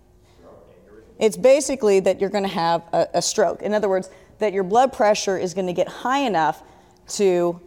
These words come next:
burst blood vessels, right? And if that happens in your very important brain,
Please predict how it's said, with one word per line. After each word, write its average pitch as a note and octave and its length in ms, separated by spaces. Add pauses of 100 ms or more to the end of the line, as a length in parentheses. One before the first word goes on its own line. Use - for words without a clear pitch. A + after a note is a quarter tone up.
(360)
burst F3 400
blood C#4+ 240
vessels, - 600 (360)
right? F3+ 400
And G#3 160
if G#3 100
that G#3 180
happens G#3+ 380
in F#3+ 100
your E3 340 (580)
very G#3+ 180
important G3 420
brain, G#3+ 560